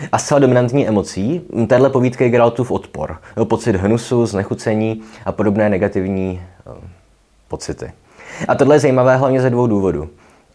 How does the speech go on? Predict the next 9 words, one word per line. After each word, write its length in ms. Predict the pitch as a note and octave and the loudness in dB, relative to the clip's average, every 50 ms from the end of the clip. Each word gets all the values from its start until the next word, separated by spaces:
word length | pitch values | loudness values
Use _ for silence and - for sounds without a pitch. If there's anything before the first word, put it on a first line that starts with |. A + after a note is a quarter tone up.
| - - - | -8 -2 0
První 240 | - A#2+ A2+ C#3 | 0 2 2 2
je 60 | D3 - | 2 2
kontrast 420 | C#3 B2 A#2+ B2 A#2+ B2 B2 - | 2 2 2 2 0 0 -2 -2
mezi 180 | B2 A#2+ C#3 D3+ | -2 -2 0 0
městem, 640 | D3 A2 - - - - D2+ D#2 F#2+ C3 F#3 D#3+ - | 0 -2 -2 -4 -4 -6 -6 -4 -4 -6 -8 -6 -2
kde 140 | F#2+ G#2+ G2+ | 0 0 0
se 120 | - C3 | 0 -2
povídka 320 | - A2+ A#2 A2 - D3+ | -2 -2 -2 -2 -2 -2
odehrává, 560 | C3+ A2 F2+ F#2 D#2+ D#2 D2+ C#2+ C#2+ F2 C#3+ | -2 0 -2 -2 -2 -4 -4 -6 -8 -8 -8